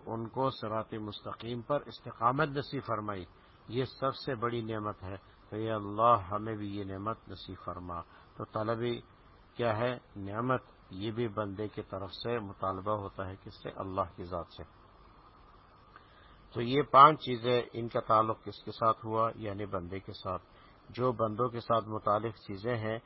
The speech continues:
پانچ، ان کی ایک دفعہ پھر سن لیں۔ سب سے پہلے عبادت ہے، ایاک نعبد۔ دوسرے نمبر پہ ہے استعانت، ہم اللہ سے مانگتے ہیں،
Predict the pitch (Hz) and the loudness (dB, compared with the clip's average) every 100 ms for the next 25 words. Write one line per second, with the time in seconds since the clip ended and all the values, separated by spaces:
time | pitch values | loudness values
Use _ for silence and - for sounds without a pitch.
0 | - - - 110 123 123 - - - - | -16 -20 0 4 4 2 -10 -16 -20 -20
1 | - - 117 110 117 120 117 - - - | -20 -12 -10 -6 0 0 0 -8 -20 -20
2 | - 110 107 113 110 - 127 - 127 123 | -12 -12 -6 -2 -2 0 -4 -2 -2 0
3 | 123 127 - - - - 117 117 131 113 | -2 -2 -8 -20 -20 -8 -6 -2 -4 0
4 | 113 113 113 92 104 104 104 120 117 113 | -2 0 -2 -2 0 2 2 0 -4 -4
5 | 123 123 - - - - - - - 113 | -2 -4 -10 -20 -20 -20 -20 -20 -8 -4
6 | 110 110 107 101 98 92 92 90 80 - | 0 0 0 -2 0 0 -2 -8 -12 -18
7 | - - - - - - - 107 107 - | -20 -20 -20 -20 -20 -20 -14 -8 -8 -6
8 | 120 120 113 120 117 117 117 117 - 107 | 0 0 4 2 2 -2 -2 -6 -8 -2
9 | 104 98 107 117 131 - - - - - | 2 6 6 6 0 -4 -20 -20 -20 -14
10 | - 107 113 - - 98 104 107 - 104 | -6 -4 -6 -12 -8 -2 0 0 -4 0
11 | 101 98 - 120 117 123 | 0 -2 -4 -4 -2 -6